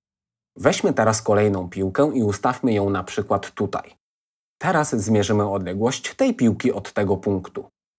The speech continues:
Znowu otrzymaliśmy półtora centymetra. Odległość tej piłki od tego miejsca jest taka sama jak odległość tej piłki od tego miejsca.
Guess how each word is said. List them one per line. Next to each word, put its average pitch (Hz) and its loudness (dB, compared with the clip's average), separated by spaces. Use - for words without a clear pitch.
Znowu 160 4
otrzymaliśmy 104 0
półtora 101 0
centymetra. 98 -4
Odległość 101 -2
tej 254 0
piłki 139 2
od - -6
tego 107 0
miejsca 95 -2
jest - -8
taka 131 -2
sama 95 -2
jak 92 -6
odległość 98 -2
tej 240 2
piłki 107 0
od - -8
tego 98 0
miejsca. - -8